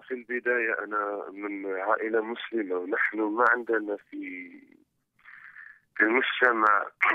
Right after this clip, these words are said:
<clears throat> ليس كلهم، يعني، يتزوجون. فمثلًا نحن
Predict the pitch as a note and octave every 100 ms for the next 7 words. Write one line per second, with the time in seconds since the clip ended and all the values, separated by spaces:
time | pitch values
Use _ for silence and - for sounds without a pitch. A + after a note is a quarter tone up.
0 | - - - _ _ _ _ _ _ -
1 | B2+ C#3 C#3+ C3+ D3+ C#3+ - B2+ A#2+ A#2
2 | A#2+ G2+ A2 B2 A2+ A2+ A2 A2+ G#2+ A2+
3 | G#2 F#2 - G2+ F#2+ F#2 - _ _ _
4 | _ _ _ _ _ - B2 - C3+ C3+
5 | B2+ - B2